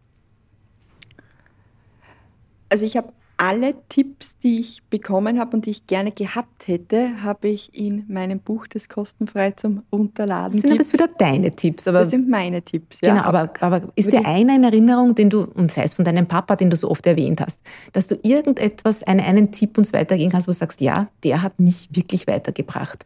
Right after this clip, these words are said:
Speaker 2: Das,
Speaker 1: Ja.
Speaker 2: ja. Mhm.
Speaker 1: Und das ist wirklich in die Macht von meinem Verhandlungspartner gegenüber mal einzusteigen und zu spüren,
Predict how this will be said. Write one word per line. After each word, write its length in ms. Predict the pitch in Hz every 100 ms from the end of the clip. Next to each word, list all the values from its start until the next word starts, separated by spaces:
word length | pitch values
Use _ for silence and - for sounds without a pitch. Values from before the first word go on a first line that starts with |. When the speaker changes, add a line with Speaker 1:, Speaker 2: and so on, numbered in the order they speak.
| -
Speaker 2:
Das, 120 | 190
Speaker 1:
Ja. 140 | 170 196 _ -
Speaker 2:
ja. 240 | 170 - -
Mhm. 220 | 175 208 -
Speaker 1:
Und 140 | 233
das 100 | 226
ist 180 | 220 214
wirklich 460 | 220 226 247 247 - _ _ -
in 420 | 262 277 285 269
die 240 | 254 254
Macht 720 | 233 202 196 208 226 - - -
von 200 | 220 214
meinem 280 | 196 208 202
Verhandlungspartner 1120 | 196 180 190 220 226 233 - 208 - - 220
gegenüber 580 | 214 196 - 233 233 226
mal 200 | 202 - -
einzusteigen 920 | 175 208 - 214 202 - 175 196 202
und 180 | 190 -
zu 140 | 185
spüren, 760 | - - _ 233 247 254 240